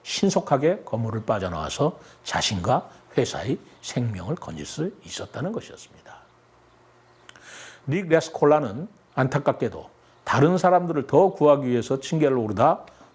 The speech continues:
타워 붕괴와 함께 사라졌지만 비행기 테러를 예측하는 작은 조짐들을 놓치지 않고 대비한 그의 리더십은 영원히 사람들의 기억에 남아 있습니다.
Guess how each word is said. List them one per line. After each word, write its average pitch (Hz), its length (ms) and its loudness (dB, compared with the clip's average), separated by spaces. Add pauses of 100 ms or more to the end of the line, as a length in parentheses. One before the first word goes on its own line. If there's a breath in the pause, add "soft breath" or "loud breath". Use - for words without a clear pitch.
타워 143 340 2
붕괴와 104 420 -6
함께 85 400 -6 (300)
사라졌지만 85 960 -10 (600 loud breath)
비행기 185 500 -4
테러를 180 440 -6
예측하는 123 600 -12
작은 - 560 -8
조짐들을 160 540 -6
놓치지 123 440 -8
않고 107 500 -2 (280 loud breath)
대비한 80 540 -10
그의 143 300 0
리더십은 139 640 -4 (560 soft breath)
영원히 110 440 -6 (220)
사람들의 110 640 -4
기억에 95 440 -8 (200)
남아 - 280 -14
있습니다. - 500 -16